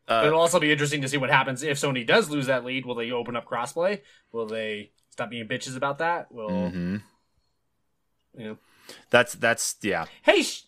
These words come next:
Speaker 2: that goes into one of your shirts.
Speaker 1: I love the segues, guys. Man, we are so, we're starting to figure out a,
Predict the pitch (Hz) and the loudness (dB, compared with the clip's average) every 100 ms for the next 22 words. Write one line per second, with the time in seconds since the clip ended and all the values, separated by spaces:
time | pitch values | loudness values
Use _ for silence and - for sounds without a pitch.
0 | _ _ - 269 254 269 285 311 330 349 | _ _ -4 2 6 6 6 6 6 4
1 | 403 - - 104 104 110 127 110 107 123 | 4 6 6 6 6 4 4 2 2 4
2 | 131 113 104 98 101 101 110 - 110 117 | 4 4 2 2 4 4 2 0 -2 0
3 | 104 110 110 - - - 110 113 120 117 | 0 0 0 -2 0 2 2 2 2 0
4 | 113 113 117 - 127 117 131 127 127 120 | 0 0 2 4 2 2 -2 2 4 2
5 | 101 101 117 120 98 90 | 0 2 4 4 2 0